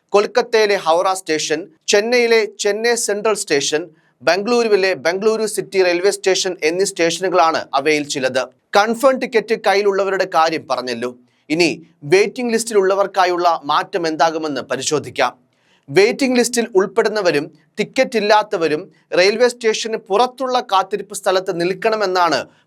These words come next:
പുതിയ അറിയിപ്പിൽ സൂചിപ്പിക്കുന്നത്. പുതിയ തീരുമാനം നടപ്പിലാക്കുന്ന സ്റ്റേഷനുകളിൽ സീനിയർ ഓഫീസറെ സ്റ്റേഷൻ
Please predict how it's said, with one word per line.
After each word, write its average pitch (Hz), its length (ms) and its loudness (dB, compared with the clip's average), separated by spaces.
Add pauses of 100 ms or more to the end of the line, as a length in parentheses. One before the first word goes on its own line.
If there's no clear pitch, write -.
(140)
പുതിയ 220 280 2
അറിയിപ്പിൽ 185 520 0
സൂചിപ്പിക്കുന്നത്. 147 760 -2 (560)
പുതിയ 175 260 4
തീരുമാനം 185 520 -2
നടപ്പിലാക്കുന്ന 175 640 -2
സ്റ്റേഷനുകളിൽ 185 720 -2 (360)
സീനിയർ 233 500 2
ഓഫീസറെ 208 540 -2 (300)
സ്റ്റേഷൻ 220 560 2